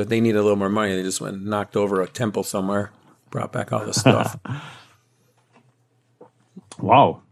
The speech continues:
Speaker 2: Impressive.
Speaker 1: Yeah. So, uh, there's, like, one last little cool little story. And this is one they, you know, the historians after a while figure it probably didn't really happen or come from this time, but it's a story that's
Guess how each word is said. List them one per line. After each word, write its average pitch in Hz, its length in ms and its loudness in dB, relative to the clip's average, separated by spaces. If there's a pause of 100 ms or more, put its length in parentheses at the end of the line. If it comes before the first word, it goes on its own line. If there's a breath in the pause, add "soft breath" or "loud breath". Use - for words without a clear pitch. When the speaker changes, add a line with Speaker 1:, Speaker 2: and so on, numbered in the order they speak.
(280)
Speaker 2:
Impressive. 131 420 0
Speaker 1:
Yeah. 123 160 2 (1400)
So, 113 540 2 (880 soft breath)
uh, 101 440 2 (420)
there's, 131 120 2
like, 127 120 4
one 123 320 2
last 127 280 2
little 123 180 4
cool 123 300 2
little 117 160 4
story. 107 340 4
And 113 140 2
this 160 140 2
is 147 280 -2
one 117 200 2
they, 107 240 4 (640)
you 139 80 -4
know, 123 240 0
the 117 80 4
historians 120 520 6
after 110 240 4
a 110 60 6
while 107 280 4
figure 104 380 4
it 104 120 2 (320)
probably 131 480 2
didn't 123 360 0
really 135 320 2
happen 139 560 0
or 117 80 2
come 139 220 0
from 131 140 0
this 127 140 2
time, 135 320 2
but 113 120 0
it's 107 180 -4
a 101 140 -2 (100)
story 123 460 2
that's 101 280 -2